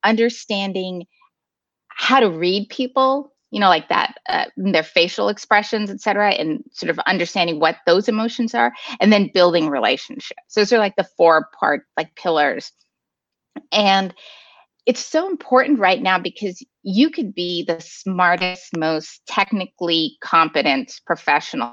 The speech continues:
but if you don't understand those four elements, it's really gonna be difficult for you to succeed. I think you're gonna find yourself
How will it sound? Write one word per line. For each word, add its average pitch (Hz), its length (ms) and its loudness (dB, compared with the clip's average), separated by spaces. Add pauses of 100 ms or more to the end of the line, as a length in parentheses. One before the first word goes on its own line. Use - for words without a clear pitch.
but 175 120 2
if 165 100 -6
you 214 160 0
don't 302 280 0 (480)
understand 180 880 -2
those 165 260 0
four 165 340 2
elements, 202 500 2 (1080)
it's - 260 -10
really 302 380 2
gonna 220 180 2
be 196 140 0
difficult - 1000 -6
for - 140 -10
you 156 140 0
to 139 80 -4
succeed. - 420 -6
I 131 80 2
think 214 200 -6
you're 190 100 -6
gonna 175 240 -2
find 156 200 2
yourself 156 520 -4